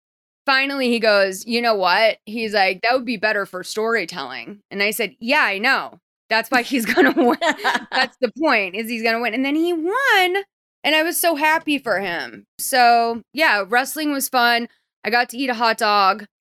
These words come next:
Speaker 1: I did get very sick at home later, but it was worth every minute, baby.
Speaker 2: Oh.
Speaker 1: Never,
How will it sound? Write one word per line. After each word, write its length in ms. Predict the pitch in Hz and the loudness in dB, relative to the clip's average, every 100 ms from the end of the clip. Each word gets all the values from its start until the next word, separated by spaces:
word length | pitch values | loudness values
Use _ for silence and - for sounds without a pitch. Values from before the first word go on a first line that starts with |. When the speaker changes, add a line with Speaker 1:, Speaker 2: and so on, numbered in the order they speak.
| _ 220 | _ -4
Speaker 1:
I 80 | |
did 160 | 208 240 | -2 -2
get 160 | 233 202 | -2 -2
very 200 | 226 226 | -4 -2
sick 300 | - 226 - | -4 -6 -4
at 100 | 226 | -6
home 320 | 220 208 196 208 | -4 -6 -4 -2
later, 520 | 190 185 190 233 220 _ | -2 2 0 0 -6 _
but 340 | 302 311 247 - _ _ _ - | 2 2 0 -6 _ _ _ -2
it 80 | 220 | 0
was 160 | 202 | 0
worth 200 | 208 214 | 0 0
every 220 | 208 214 | 2 0
minute, 260 | 240 220 214 | 0 0 0
baby. 480 | 214 196 202 202 196 _ _ _ _ _ - | -2 0 0 -2 -6 _ _ _ _ _ -20
Speaker 2:
Oh. 140 | 220 | -12
Speaker 1:
Never, 580 | 208 220 226 240 247 240 | -4 0 0 2 2 2